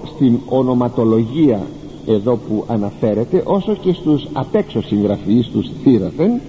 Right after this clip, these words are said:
που αναφέρονται σε πολυτίμους λίθους και υπάρχει μία διαφοροποιημένη ονοματολογία. Πιθανότατα όμως,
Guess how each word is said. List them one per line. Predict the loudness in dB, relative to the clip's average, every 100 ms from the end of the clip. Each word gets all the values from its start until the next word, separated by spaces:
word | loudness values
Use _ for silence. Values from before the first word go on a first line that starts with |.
| -14 -16 -16 -16 -16 -14 4
που | 6 6 4
αναφέρονται | 0 0 0 0 2 2
σε | 2 2
πολυτίμους | 4 4 4 2 4 4
λίθους | 2 0 0 2
και | 2
υπάρχει | 2 2 -2 -2 2 2 2 -4 -12 -14 -16 0
μία | 4 6 4
διαφοροποιημένη | 4 4 2 2 0 0 -2 0 4 4 4 4 4 2 2
ονοματολογία. | 2 2 2 2 2 2 2 2 0 -2 -10 -14 -14 -14 -14 -14 -14 -14 -12 2
Πιθανότατα | 4 4 2 2 2 2 0 0 0
όμως, | 0 -2 -2 -2 -4